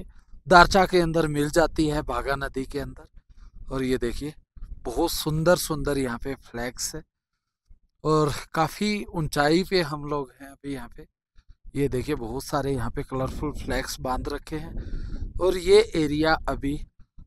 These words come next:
लद्दाख के अंदर है शायद। यहाँ पे लिख रखा है "Welcome to लद्दाख।" तो यहाँ से मैं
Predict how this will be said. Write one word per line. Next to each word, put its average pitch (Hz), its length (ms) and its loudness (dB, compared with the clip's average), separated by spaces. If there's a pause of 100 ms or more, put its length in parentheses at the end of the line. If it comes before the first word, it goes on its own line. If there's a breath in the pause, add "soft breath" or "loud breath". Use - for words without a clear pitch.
(120)
लद्दाख 143 520 4
के 175 160 2
अंदर 151 300 0
है 147 200 -4
शायद। 139 340 -6 (440)
यहाँ 131 240 4
पे 139 120 4
लिख 131 280 -2
रखा 151 260 0
है 139 180 0
"Welcome 139 420 -2
to 156 140 2
लद्दाख।" 143 580 0 (4000)
तो 131 40 -8
यहाँ 110 280 -4
से 139 200 -2
मैं 127 140 -4